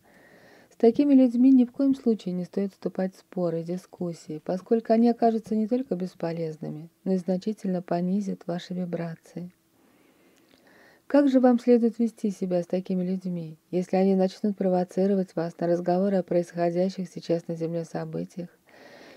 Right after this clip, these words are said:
и особенно о военном конфликте между Россией и Украиной, являющемся в настоящее время одной из самых злободневных тем? Прежде всего, необходимо немедленно поставить на себя энергетическую защиту зеркальными внешними стенками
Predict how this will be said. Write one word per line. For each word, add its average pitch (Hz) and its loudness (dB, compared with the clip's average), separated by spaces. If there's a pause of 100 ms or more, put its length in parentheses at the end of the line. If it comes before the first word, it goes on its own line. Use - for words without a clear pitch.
и 202 4
особенно 214 8
о 202 6
военном 208 6
конфликте 196 0
между 175 0
Россией 180 0
и - 0
Украиной, 175 -4 (420)
являющемся 185 0
в - -6
настоящее 170 -4
время 165 -2
одной 165 -6
из 165 -12
самых 202 -4
злободневных 165 -6 (200)
тем? 160 -10 (1800)
Прежде 262 8
всего, 285 2
необходимо 233 6
немедленно 220 4
поставить 214 -2
на 196 -2
себя 185 0
энергетическую 190 -2
защиту 190 -2
зеркальными 208 0
внешними 202 -2
стенками 165 -8